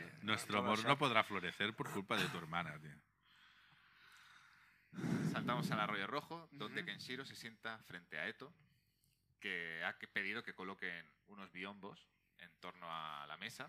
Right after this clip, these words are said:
Speaker 3: para
Speaker 4: Ujú.
Speaker 3: crear intimidad.
Speaker 4: Sí.
Speaker 3: Inti-, intimidad visual, porque de oír, bueno, porque susurráis, pero,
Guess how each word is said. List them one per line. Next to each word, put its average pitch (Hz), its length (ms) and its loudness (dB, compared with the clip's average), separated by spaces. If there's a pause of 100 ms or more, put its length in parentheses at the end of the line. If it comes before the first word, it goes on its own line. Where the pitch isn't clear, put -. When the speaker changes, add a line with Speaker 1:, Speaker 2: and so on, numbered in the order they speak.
Speaker 3:
para 85 140 -2
Speaker 4:
Ujú. 85 80 -8
Speaker 3:
crear 92 140 -2
intimidad. 90 460 -8 (340)
Speaker 4:
Sí. - 80 -12
Speaker 3:
Inti-, 123 280 -8
intimidad 85 360 -10
visual, 104 340 -6
porque 65 300 -18 (640)
de 78 120 -8
oír, 82 260 -8
bueno, 69 200 -16 (800)
porque 78 200 -14
susurráis, 90 480 -2
pero, 85 140 -10